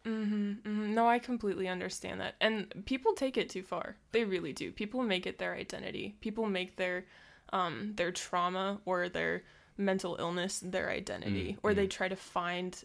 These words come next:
Speaker 1: um, things that are wrong with them psychologically that don't really exist because they want to deal with <laughs> their spiritual, um, yeah, primarily spiritual issues, their lack of a relationship with Christ,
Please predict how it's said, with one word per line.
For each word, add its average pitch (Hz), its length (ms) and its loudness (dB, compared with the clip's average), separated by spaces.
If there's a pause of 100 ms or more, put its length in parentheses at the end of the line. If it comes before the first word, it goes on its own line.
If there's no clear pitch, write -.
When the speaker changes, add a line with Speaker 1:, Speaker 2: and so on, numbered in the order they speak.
Speaker 1:
um, 196 360 -4 (760)
things 220 460 2
that 190 100 2
are 175 60 0
wrong 185 340 2
with 196 200 -2
them 170 200 -4
psychologically 175 800 -2
that 175 200 -4
don't 180 240 0
really 180 260 -2
exist 202 540 -6
because - 520 -6
they 190 220 2
want 185 360 -4
to 190 380 -4 (520)
deal 202 300 6
with 185 480 2 (220)
<laughs> 208 340 0
their 208 140 2
spiritual, 196 1000 2 (460)
um, 190 420 0 (100)
yeah, 214 320 6
primarily 220 500 2
spiritual 190 580 2
issues, 190 500 -2
their 185 140 -2
lack 185 220 0
of 196 100 -6
a 185 40 -4
relationship 190 800 -6
with 185 240 -6
Christ, - 640 -4